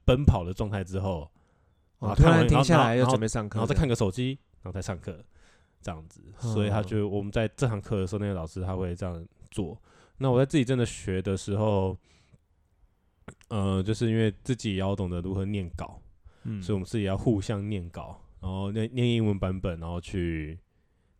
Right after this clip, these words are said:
Speaker 1: 带领着就是同事或者是以后的学员，
Speaker 2: 嗯。
Speaker 1: 然后做这件事情。如果他需要的话，就是我们就，就我们就，啊，那你现在这样的状况，我们推荐你这个，然后你可不可以接受？他可以接受的时候，我们才带领他。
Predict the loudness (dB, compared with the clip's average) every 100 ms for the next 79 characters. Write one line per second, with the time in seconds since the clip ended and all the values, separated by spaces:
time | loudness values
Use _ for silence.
0 | _ -4 -4 -6 -10 -10 -10 -8 -10 -14
1 | -18 -12 -8 -6 -4 -6 -8 -8 -6 -6
2 | -6 -6 -6 -8 -18 _ -8 -6 -6 -8
3 | -6 -4 -4 -6 -8 -6 -4 -4 -4 -10
4 | -14 -8 -6 -4 -6 -6 -8 -8 -8 -10
5 | -10 -10 -10 -4 -2 0 -2 -2 -8 -6
6 | -6 -6 -8 -8 -10 -8 -2 -2 -2 -6
7 | -20 -20 -20 -8 -4 2 2 2 -2 -2
8 | -2 -2 -2 -2 -4 -2 -2 -2 0 -2
9 | -2 -2 -4 -6 -6 -4 -4 -4 -8 -6
10 | -6 -6 -6 -6 -6 -8 -8 -12 -12 -10
11 | -10 -8 -6 -6 -4 -4 -4 -4 -6 -8
12 | -10 -8 -8 -10 -14 -14 -16